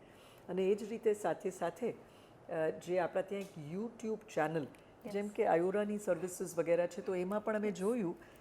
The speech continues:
Speaker 1: કે ઘણી વખતે જે એપ્લિકેશનને રિજેક્ટ કરવાના રેટ્સ છે, અ,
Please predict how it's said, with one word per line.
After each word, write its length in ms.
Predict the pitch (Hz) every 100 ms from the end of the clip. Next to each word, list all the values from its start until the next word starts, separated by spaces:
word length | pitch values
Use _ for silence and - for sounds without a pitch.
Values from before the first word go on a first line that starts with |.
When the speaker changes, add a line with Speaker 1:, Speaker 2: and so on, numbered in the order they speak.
| - -
Speaker 1:
કે 80 | 196
ઘણી 300 | 175 202 240
વખતે 420 | 220 220 - 233
જે 360 | - 196 202 233 - - -
એપ્લિકેશનને 880 | 156 160 202 202 208 202 214 208 202 143
રિજેક્ટ 560 | 143 185 220 - -
કરવાના 480 | 185 160 165 180 196
રેટ્સ 420 | 151 156 180 -
છે, 220 | - 185 147
અ, 680 | - - - - - -